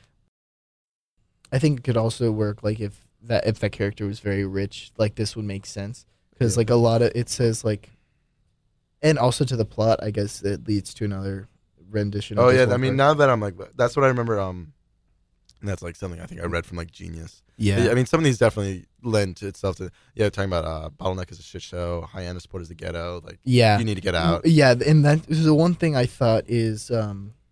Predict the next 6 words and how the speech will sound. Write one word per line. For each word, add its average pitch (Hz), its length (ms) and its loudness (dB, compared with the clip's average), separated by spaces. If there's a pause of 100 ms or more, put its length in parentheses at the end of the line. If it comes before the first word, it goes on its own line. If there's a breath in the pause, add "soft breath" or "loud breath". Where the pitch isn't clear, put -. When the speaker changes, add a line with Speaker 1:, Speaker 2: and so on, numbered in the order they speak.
(400)
Speaker 1:
with, 135 200 0
like, 110 280 0
those 110 640 4 (100)
references 104 840 -2
and, 113 160 0
like, 110 220 -2